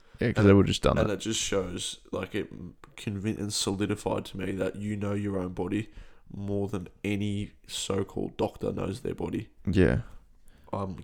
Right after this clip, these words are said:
Speaker 2: ga-, I can guarantee, if you have an inkling about anything, like, regardless of whether it's, like, a,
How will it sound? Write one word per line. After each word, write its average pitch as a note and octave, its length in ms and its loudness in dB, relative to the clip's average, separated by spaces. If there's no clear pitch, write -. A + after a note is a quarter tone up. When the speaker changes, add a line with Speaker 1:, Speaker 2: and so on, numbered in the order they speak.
Speaker 2:
ga-, G2 220 0
I - 80 -6
can F#2 240 -10
guarantee, G2 640 0
if - 180 -2
you C#3+ 120 4
have C#3+ 100 2
an A#2+ 120 0
inkling G2 580 -6
about F#2 480 -2
anything, G2 580 -6
like, - 300 -8
regardless G#2+ 680 2
of G#2+ 80 0
whether F#2+ 200 0
it's, - 160 -8
like, G2 160 -6
a, F#2 120 -4